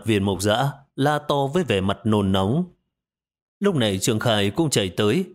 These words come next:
cậu ta thử vỗ vào mặt Viên Mục Dã. "Viên, tỉnh lại đi, chúng tôi vất vả lắm mới tìm được anh, anh đừng làm chúng tôi sợ chứ." Ký ức cuối cùng của Viên Mục Dã là mình được Đoàn Phong đỡ lên trên lưng Trương Khai, sau đó họ đi qua một khu vực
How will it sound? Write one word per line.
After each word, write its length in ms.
cậu 120
ta 200
thử 180
vỗ 300
vào 100
mặt 140
Viên 160
Mục 160
Dã. 220
"Viên, 260
tỉnh 120
lại 140
đi, 240
chúng 200
tôi 140
vất 200
vả 120
lắm 240
mới 80
tìm 180
được 80
anh, 200
anh 160
đừng 140
làm 160
chúng 160
tôi 140
sợ 180
chứ." 220
Ký 140
ức 260
cuối 320
cùng 320
của 120
Viên 180
Mục 200
Dã 280
là 140
mình 300
được 120
Đoàn 260
Phong 280
đỡ 180
lên 300
trên 180
lưng 180
Trương 200
Khai, 300
sau 160
đó 140
họ 420
đi 140
qua 200
một 180
khu 140
vực 160